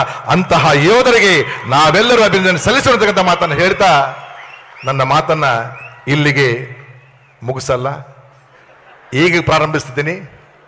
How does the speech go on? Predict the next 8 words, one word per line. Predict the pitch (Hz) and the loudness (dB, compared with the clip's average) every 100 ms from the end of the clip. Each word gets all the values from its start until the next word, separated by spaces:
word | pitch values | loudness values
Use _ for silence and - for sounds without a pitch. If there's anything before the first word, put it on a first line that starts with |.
| _ _ _ _ _ _ _ _ _ _ _ _ | _ _ _ _ _ _ _ _ _ _ _ _
ನಾನು | 143 180 196 | 0 2 2
ಹೇಳುವಂಥ | 180 220 226 226 208 | 2 2 2 2 0
ಹಾಸ್ಯ | 160 180 208 - | 0 0 0 0
ನಿಮಗೆ | 202 190 175 | -2 0 0
ಅರ್ಥ | 170 185 | 0 0
ಆದ್ರೆ | 180 170 | 0 0
ಚಪ್ಪಾಳೆ | 165 156 - 151 147 | -2 -6 -2 -2 -2
ತಟ್ರಿ, | 139 147 147 175 | -4 -6 -6 -8